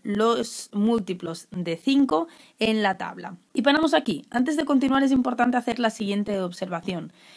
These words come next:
Si tenemos un número natural que es producto de dos números A por B, donde podemos suponer que A es menor o igual que B y que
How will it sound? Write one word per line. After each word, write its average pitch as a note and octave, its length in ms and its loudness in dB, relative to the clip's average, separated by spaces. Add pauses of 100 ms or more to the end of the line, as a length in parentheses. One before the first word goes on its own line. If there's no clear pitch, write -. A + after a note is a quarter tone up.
(120)
Si - 140 -2
tenemos D#4 320 4
un D4+ 80 6
número C#4+ 240 4
natural A3+ 480 4
que A3 120 0
es A3+ 100 -4
producto A#3 420 -2
de F3 140 -2
dos G3 180 -6
números G#3 480 0
A F#3+ 220 4
por E3 160 -10
B, A#3+ 280 0 (280)
donde A3+ 260 2
podemos A3+ 320 0
suponer A3+ 480 -2
que G3 140 -2
A G#3+ 320 0
es F#3 320 -6
menor F3+ 560 -2
o E3 140 -10
igual D#3+ 500 -10
que D3 100 -16
B A3+ 300 -2 (420)
y A3+ 320 0
que G#3+ 420 0